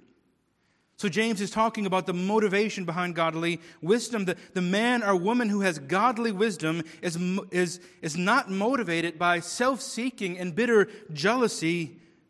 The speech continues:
Their motivation is pure. It is sincere. We see this in Matthew chapter five, verse eight. "Blessed are the pure in heart, for they shall see God."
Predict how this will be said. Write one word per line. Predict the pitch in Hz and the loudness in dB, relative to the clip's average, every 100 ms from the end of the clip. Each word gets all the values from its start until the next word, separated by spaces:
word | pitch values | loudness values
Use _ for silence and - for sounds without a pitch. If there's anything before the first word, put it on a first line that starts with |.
| _ | _
Their | 151 180 | -6 -2
motivation | 190 175 190 196 185 160 | -2 0 -2 -2 -6 -6
is | 143 131 - | -10 -12 -16
pure. | - 214 196 95 - _ _ _ _ _ _ _ | -14 -10 -10 -10 -18 _ _ _ _ _ _ _
It | 156 | -4
is | 170 151 135 - _ _ | -2 -2 -6 -14 _ _
sincere. | - - 139 135 - 196 147 101 - - _ _ _ _ _ _ _ _ _ _ _ _ _ _ _ _ - | -14 -8 -6 -6 -6 -2 -2 -4 -10 -20 _ _ _ _ _ _ _ _ _ _ _ _ _ _ _ _ -12
We | 135 | -6
see | 185 | -2
this | 160 160 160 | 0 0 -2
in | 139 143 | -4 -2
Matthew | 160 160 160 | -2 -4 -6
chapter | 147 156 147 | -6 -6 -6
five, | 139 156 156 | -8 -4 -4
verse | 143 131 175 | -4 -8 -12
eight. | 180 _ | -14 _
"Blessed | 156 151 160 | -12 -10 -10
are | 147 147 | -8 -6
the | 139 135 - _ _ | -6 -10 -12 _ _
pure | - 180 180 139 110 95 - _ _ _ | -18 -10 -6 -6 -8 -14 -20 _ _ _
in | 127 | -16
heart, | 131 147 127 98 _ - _ _ _ _ _ _ | -14 -10 -12 -12 _ -20 _ _ _ _ _ _
for | - 131 | -8 -2
they | 156 151 131 120 - - _ _ _ _ _ _ _ _ _ _ _ | 0 0 0 -4 -16 -20 _ _ _ _ _ _ _ _ _ _ _
shall | 127 | -16
see | - 127 | -12 -12
God." | 131 180 139 107 - | -10 -10 -10 -14 -20